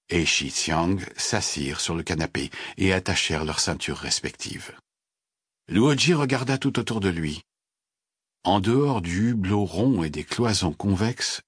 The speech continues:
tout était parfaitement banal et familier, si bien qu'il était pour le moins déconcertant de se retrouver ainsi attaché dans un bureau ordinaire. Mais très vite,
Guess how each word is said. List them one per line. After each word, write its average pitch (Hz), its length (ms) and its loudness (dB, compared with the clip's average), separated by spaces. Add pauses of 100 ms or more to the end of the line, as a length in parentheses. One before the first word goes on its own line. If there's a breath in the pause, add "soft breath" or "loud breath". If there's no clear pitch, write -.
(200)
tout 160 280 0
était 107 240 0
parfaitement - 680 0
banal 101 520 2
et 82 40 -4
familier, 82 600 0 (480)
si - 160 2
bien 95 180 4
qu'il 98 180 -2
était 85 200 0
pour 98 120 -4
le 95 80 4
moins 87 160 4
déconcertant 110 720 -2
de 90 100 -4
se - 160 0
retrouver 90 460 -2
ainsi 98 420 0
attaché 92 400 0
dans 85 240 -2
un 92 40 2
bureau 98 380 0
ordinaire. 78 680 -6 (840)
Mais 92 240 4
très 120 220 2
vite, 127 340 0